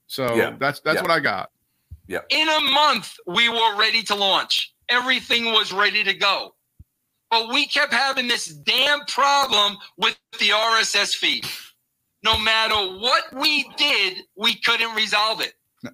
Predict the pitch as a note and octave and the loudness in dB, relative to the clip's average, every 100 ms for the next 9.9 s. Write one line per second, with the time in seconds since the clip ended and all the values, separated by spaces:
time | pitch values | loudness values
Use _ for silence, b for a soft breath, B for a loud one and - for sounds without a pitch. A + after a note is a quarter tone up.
0 | _ D3 E3 G3 F#3 - D3+ F3 F3 D#3+ | _ -2 0 0 -2 -2 -2 2 2 4
1 | D#3+ D3+ C#3 C#3+ C3+ C3 B2+ A2 - - | 4 2 2 4 4 2 -2 -4 -6 -16
2 | - - - b b b b b b b | -18 -20 -20 b b b b b b b
3 | - D3+ E3+ C#3 C#3 C3 B2+ A#2 A2+ G2+ | 0 2 4 4 4 6 4 4 2 2
4 | G2 F#2 F2 E2+ E2 E2+ - D#3 F3 A#3+ | -2 -2 -4 -10 -8 -6 -2 0 4 4
5 | F#3+ E3 E3+ D#3+ D#3+ C#3 B3 G#3+ E3 F3 | 4 2 2 0 0 2 4 4 2 2
6 | D#3+ E3 D#3 C#3+ E3 D#3+ E3 C#3 G#3 F#3+ | 2 2 0 -2 -4 -4 -2 -2 0 0
7 | D#3+ D#3 C#3+ C#3+ C#3 C#3+ D3+ C#3+ C3+ C3+ | 0 0 0 -2 -2 0 2 0 2 0
8 | C3+ B2+ C3 A#2+ C3+ C3+ B2+ C3 G2 G#2+ | 2 0 -2 -4 0 0 2 -2 -2 -6
9 | G2+ G2 G2 A2+ B2+ C3+ C#3 C#3 C3+ | -8 -8 -6 -2 -2 0 2 2 0